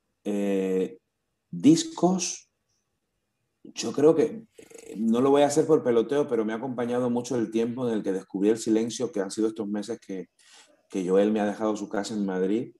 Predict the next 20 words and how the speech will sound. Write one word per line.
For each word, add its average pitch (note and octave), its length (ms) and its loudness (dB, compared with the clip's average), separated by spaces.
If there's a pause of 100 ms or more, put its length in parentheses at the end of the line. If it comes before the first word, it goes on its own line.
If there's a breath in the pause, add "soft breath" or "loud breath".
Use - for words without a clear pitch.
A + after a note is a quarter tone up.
(380 soft breath)
eh, F#2+ 140 -4
por G#2 140 -2
La G2+ 80 0
Ribera G2+ 280 0
de G#2+ 80 0
Paquito. - 400 -12 (320)
A F#2+ 120 -10
mí G#2+ 120 0
ese A#2+ 200 2
disco A#2+ 340 2
y A2+ 60 2
sobre G#2+ 300 0
todo G#2 840 2
Brussels A2 400 -6
on G#2+ 100 -6
the G2+ 140 -4
Rain A2+ 440 -6
me G#2+ 200 -2
genera G#2+ 600 -4
un, G2+ 480 -6